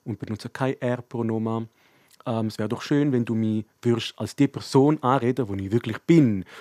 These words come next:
und nicht als die Person, wo du denkst, dass ich bin.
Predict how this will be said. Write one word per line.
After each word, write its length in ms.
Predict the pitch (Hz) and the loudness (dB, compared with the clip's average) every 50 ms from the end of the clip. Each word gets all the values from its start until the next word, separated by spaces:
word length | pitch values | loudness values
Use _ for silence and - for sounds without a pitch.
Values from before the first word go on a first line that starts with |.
| - - | -6 -2
und 160 | - 120 120 | 0 4 6
nicht 200 | 123 147 151 - - - - _ - | 6 4 4 2 -2 -20 -12 _ -4
als 220 | 117 110 - - | -4 -4 -4 -2
die 180 | - 139 139 131 | 2 4 4 4
Person, 480 | - - 104 - - 113 113 107 95 | 2 -2 -6 -4 -2 -2 0 0 -2
wo 80 | 104 101 95 _ _ _ | -4 -6 -8 _ _ _
du 220 | - 156 156 147 135 | -4 -2 0 0 0
denkst, 320 | - 107 101 98 - - | -2 -4 -4 -6 -8 -10
dass 160 | - 98 - - | -14 -14 -14 -12
ich 140 | 117 98 92 | -12 -14 -12
bin. 420 | - 95 87 - - - - - | -14 -16 -16 -16 -16 -18 -20 -20